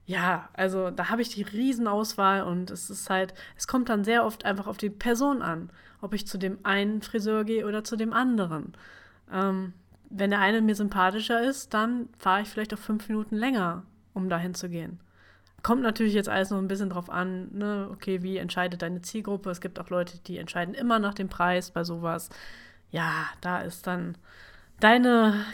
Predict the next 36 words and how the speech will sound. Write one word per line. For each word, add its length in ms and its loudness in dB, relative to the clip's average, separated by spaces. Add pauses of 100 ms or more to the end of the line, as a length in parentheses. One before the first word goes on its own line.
(140)
dein 140 4
Charakter, 380 2
deine 180 4
Persönlichkeit 520 -2
vielleicht 280 -6
nicht 320 2
so 120 6
relevant, 560 0 (340)
aber 240 0
im 140 -6
Allgemeinen 800 0
bei 100 -2
den 180 -6 (100)
allermeisten 680 0
Dienstleistungen, 840 -6 (680)
ähm, 460 -2 (160)
die 120 -4
vielleicht 360 -2
auch 40 -2
ein 60 -2
bisschen 260 -2
höherpreisiger 640 0
verkaufen 540 -6
wollen, 300 -4 (460)
da 180 -8
geht's 260 -8
auch 240 -12
schon 180 -8
darum, 320 -6
dass 220 -10
du 460 -2 (680)
sympathisch 560 0
bist, 160 -8
beziehungsweise 580 -4
dass, 300 -8
äh, 220 -6